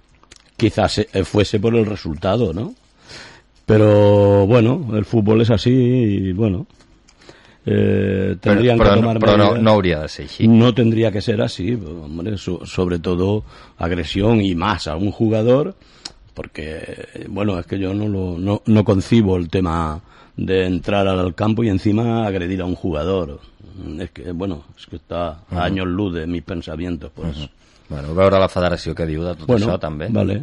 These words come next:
Speaker 1: sí, sí, sí, sí que es verdad, porque es un espectáculo, porque allí había niños, había... Bueno, nosotros en concreto fueron bastante, y son niños, y eso, pues, produce, pues, un malestar, un malestar y además una sensación de,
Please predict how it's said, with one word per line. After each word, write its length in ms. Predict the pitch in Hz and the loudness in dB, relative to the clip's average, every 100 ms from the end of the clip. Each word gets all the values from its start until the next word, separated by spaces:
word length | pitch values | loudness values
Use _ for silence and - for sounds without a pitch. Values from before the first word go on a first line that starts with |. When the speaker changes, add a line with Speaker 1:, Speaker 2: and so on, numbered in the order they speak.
| 139 | -8
Speaker 1:
sí, 160 | - 98 - _ _ _ | -10 -10 -14 _ _ _
sí, 100 | 107 | -10
sí, 180 | 101 101 - _ | -8 -12 -16 _
sí 80 | - | -10
que 80 | 104 | -8
es 60 | 98 | -8
verdad, 300 | 92 95 113 | -8 -10 -10
porque 260 | 113 98 101 | -10 -8 -8
es 100 | 117 | -4
un 120 | 107 | -4
espectáculo, 640 | 104 101 - 101 110 104 - _ _ | -2 -4 -4 -2 -2 -2 -6 _ _
porque 180 | 104 101 | -4 0
allí 140 | 101 | 0
había 220 | 95 95 90 | 0 0 0
niños, 480 | 110 127 113 127 | 2 4 2 -2
había... 420 | 117 95 101 98 90 _ - _ _ | -4 -2 -2 -4 -8 _ -20 _ _
Bueno, 200 | - 107 | -2 0
nosotros 420 | 113 85 95 101 98 | 0 -2 -2 0 0
en 80 | |
concreto 640 | 95 98 104 101 143 165 117 | 0 0 2 2 0 -2 -2
fueron 340 | 104 95 90 | -2 -2 -2
bastante, 600 | 85 - 98 87 98 87 87 | -2 -4 -6 -6 -8 -10 -14
y 80 | 92 | -14
son 220 | 80 98 98 | -10 -6 -2
niños, 380 | 123 110 110 | 0 0 -2
y 100 | 110 | -2
eso, 380 | 104 - 110 113 - - - | -2 0 0 0 -6 -20 -6
pues, 160 | - 104 | 2 4
produce, 840 | 107 110 127 - 123 131 131 123 117 | 6 8 8 6 6 8 8 6 2
pues, 200 | 104 104 - - | -2 -4 -6 -10
un 280 | - 87 98 | -6 -2 2
malestar, 600 | 104 101 - - 82 92 90 - | 2 0 -4 -6 -6 -6 -12 -8
un 80 | 98 | -6
malestar 460 | 95 101 - 104 110 | -6 -6 -4 0 2
y 60 | |
además 280 | 98 95 98 | 2 0 0
una 180 | 107 107 | 0 0
sensación 680 | 107 101 104 - 101 104 107 | -2 -4 -4 -2 0 2 4
de, 240 | 110 98 | 4 4